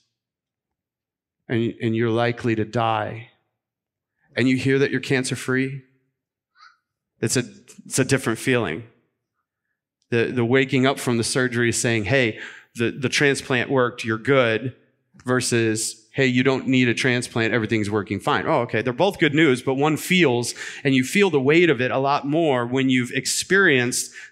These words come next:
the other side of that. And in verses twelve and thirteen of Micah chapter two, Micah abruptly transitions, and in these two powerful verses, he tells the people that God's judgment is not the last word.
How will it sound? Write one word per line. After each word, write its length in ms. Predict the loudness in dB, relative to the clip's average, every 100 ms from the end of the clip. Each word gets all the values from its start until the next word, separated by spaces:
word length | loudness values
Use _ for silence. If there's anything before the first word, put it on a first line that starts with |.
| -4
the 80 |
other 160 | -2 0
side 340 | 0 2 2
of 120 | 0 -4
that. 340 | -10 -12 -18 _ _ _ _ _ _ 0
And 80 | 2
in 80 |
verses 380 | 4 2 2 -2
twelve 300 | 0 0 2
and 120 | 0
thirteen 840 | -2 -2 -2 -4 -2 0 0 -2 -6 _ _ _ _ _ -8 -4
of 100 | 0
Micah 240 | 2 2
chapter 300 | 0 0 -2
two, 180 | -2 0
Micah 400 | 2 0 0 0
abruptly 600 | -2 -2 0 0 0 -2
transitions, 1120 | -2 -2 0 0 0 0 0 0 0 -2 -4 -8 -12 -4
and 120 | 0
in 80 | 2
these 260 | 2 2 -2
two 380 | -2 0 0 -2
powerful 600 | -2 0 0 0 -2 -2
verses, 540 | 0 0 0 -2 -2
he 100 | -4
tells 340 | -2 0 0
the 80 | -4
people 400 | -2 -2 -2 -6 -8 -14 -4
that 160 | -4
God's 460 | 0 2 2 0 -4
judgment 640 | -2 -2 -2 -2 -2 -2 0
is 240 | -2 0
not 540 | 2 2 2 0 -2
the 120 | -4 -2
last 540 | 0 0 0 -4 -8
word. 600 | -10 -8 -4 -4 -6 -10